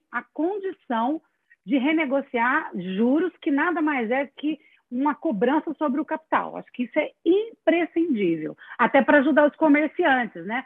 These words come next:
Principalmente comerciante pequeno e médio, né? Cada dívida paga pra ele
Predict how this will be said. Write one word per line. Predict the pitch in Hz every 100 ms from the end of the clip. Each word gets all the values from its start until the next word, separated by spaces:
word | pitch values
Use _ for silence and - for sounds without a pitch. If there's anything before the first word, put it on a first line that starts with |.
| - _ _
Principalmente | 403 - 403 381 -
comerciante | 330 294 294 - 262 262 - 202
pequeno | 247 - 254 294 302
e | 208
médio, | 196 220 349 233 175 143 _ _ _ _ -
né? | 233 330
Cada | 294 339 415
dívida | 330 269 269 233 240
paga | - 240 269 247
pra | 220 220 190
ele | 185 226 339 311 185